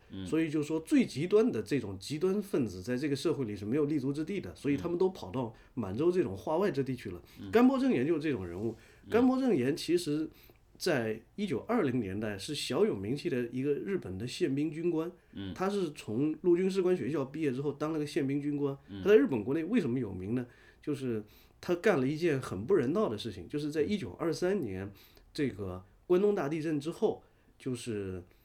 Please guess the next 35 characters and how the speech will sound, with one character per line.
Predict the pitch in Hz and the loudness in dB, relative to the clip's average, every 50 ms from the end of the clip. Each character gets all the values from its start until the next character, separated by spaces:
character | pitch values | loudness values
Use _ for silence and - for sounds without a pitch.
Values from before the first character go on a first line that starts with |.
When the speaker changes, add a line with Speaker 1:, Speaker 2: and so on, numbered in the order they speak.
| _ - _ _ _ - | _ -20 _ _ _ 0
Speaker 2:
甘 | - 196 208 208 | 2 4 4 2
伯 | 175 170 | 2 0
正 | 180 180 185 170 135 | 0 0 0 0 0
言 | 113 110 139 147 - | -2 -2 -4 -4 -4
当 | 165 175 208 | -2 -2 -2
时 | 196 196 - 110 120 135 147 | -2 -4 -4 -4 -2 -2 -2
是 | 147 - - 185 180 151 139 139 139 - | -4 -6 -4 -2 -2 0 -2 -2 -6 -10
以 | - 139 117 107 98 98 113 135 135 - - _ _ _ _ | -12 -12 -10 -10 -10 -6 -6 -6 -6 -6 -10 _ _ _ _
这 | - - 160 139 117 | -6 -2 -2 -2 0
个 | 101 113 101 92 92 90 90 90 92 - _ _ _ _ _ _ _ _ _ _ _ _ _ _ - - | -2 -4 -4 -4 -6 -6 -8 -10 -14 -18 _ _ _ _ _ _ _ _ _ _ _ _ _ _ -20 -10
消 | - - - - 202 190 202 226 | -6 -4 -2 0 2 2 2 2
灭 | 220 220 220 160 117 101 92 - - - _ - - - - | 2 2 0 0 0 -2 -4 -10 -16 -20 _ -20 -20 -20 -12
在， | - - 175 139 117 110 113 151 156 139 | -4 0 0 0 0 -2 -6 -8 -12 -14
就， | - - 190 185 | -16 -14 -14 -10
就 | - - 160 | -4 -2 -2
是 | 135 127 131 117 | -2 -2 -4 -6
趁 | - - 226 196 170 | -4 -2 0 0 2
着 | 143 131 | 0 -2
地 | - - - 226 185 147 | -4 -6 -4 -4 -4 0
震 | 139 180 160 135 123 123 | 0 0 0 0 -2 -4
造 | - - 175 139 127 | -6 -4 -4 -2 -2
成 | 113 - - 113 131 | -4 -6 -6 -4 -4
的 | 143 127 | -4 -4
混 | 113 - - 226 185 127 | -6 -2 2 2 2 2
乱， | 110 107 101 98 98 - - | 2 -4 -6 -8 -10 -16 -16
Speaker 1:
嗯。 | - 98 95 90 | -14 -12 -8 -6
Speaker 2:
在 | 139 127 | -6 -6
国 | 123 - 131 135 | -6 -4 -2 2
内 | 147 175 170 147 127 - - | 4 4 4 4 2 -4 -6
抢 | - - - - 92 92 92 | -8 -8 -8 -8 -10 -10 -8
劫 | 104 107 123 | -6 -6 -4
的 | 151 180 147 | -2 -2 -2
这 | 135 135 | -2 -4
些 | 120 123 123 | -4 -2 -4
人， | 110 92 95 95 98 | -4 -4 -6 -8 -8